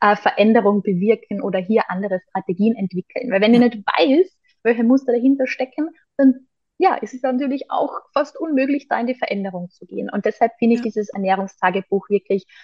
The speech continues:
Speaker 1: eine ganz, ganz tolle Möglichkeit, auch um seine Trigger zu iden-, identifizieren und, ja, schlussendlich ins Handeln zu kommen und die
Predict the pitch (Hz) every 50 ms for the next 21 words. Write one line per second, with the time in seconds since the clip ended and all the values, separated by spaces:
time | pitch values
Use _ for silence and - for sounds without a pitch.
0 | - - _ 190 190 190 190 185 180 185 - 214 214 226 220 - _ - 214 208
1 | - - 208 208 208 208 202 202 190 202 202 - - - - 190 190 190 - -
2 | 190 190 196 - - 196 196 - _ - - 208 185 - - - 226 208 208 202
3 | - - - - - 190 190 202 190 196 - - 214 185 202 196 190 208 196 -
4 | - 185 - _ _ _ 202 202 190 190 190 180 - _ _ _ _ _ _ 220
5 | 208 202 196 196 190 - - - _ 190 180 175 - - - - 208 - - -
6 | 185 - - - _ 185 _ _ _ 180 180 180 185 190 196 - _ _ _ -
7 | _ - - 185 185 185 185 185 185 185 175 - 190 185 185 180